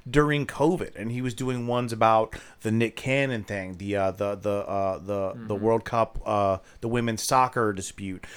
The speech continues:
Speaker 1: all those things. And they're four five-minute videos. There's fifty jokes in every one of them. They're all funny. And it's also laced with actually what happened in those pieces, uh, in tho-, those particular stories.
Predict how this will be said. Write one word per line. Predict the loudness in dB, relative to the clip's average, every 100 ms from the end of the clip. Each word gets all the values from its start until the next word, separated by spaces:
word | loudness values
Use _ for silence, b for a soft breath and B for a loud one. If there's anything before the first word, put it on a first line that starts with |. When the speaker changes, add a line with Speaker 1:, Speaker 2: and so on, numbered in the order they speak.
| B B
Speaker 1:
all | 6 8
those | 6 2
things. | 0 -2 -6 B B 0
And | 2 4
they're | 2
four | 2 2 2
five-minute | 4 4 4 2 0
videos. | 2 4 4 2 2
There's | 0 0 -2
fifty | 0 0 0 -2
jokes | 2 2 2 0
in |
every | 2 2
one | 0
of | 0
them. | 0 2
They're | 4
all | 4 4
funny. | 2 0 0 -4 B B _ _
And | 0
it's | 0 0
also | 4 4 4 2
laced | 2 0 0 2 4 4 4 2 0
with | 0 0 0
actually | 0 0 0 -2 -2 0
what | 2 2 2
happened | -2 0 0 0
in | 0 2
those | 4 2 0
pieces, | -6 -8 -6 -6 -6 -6 -10 b b b b
uh, | 4 4
in | 4
tho-, | 4 2
those | 2 0
particular | -2 -2 -2 -2
stories. | 2 2 2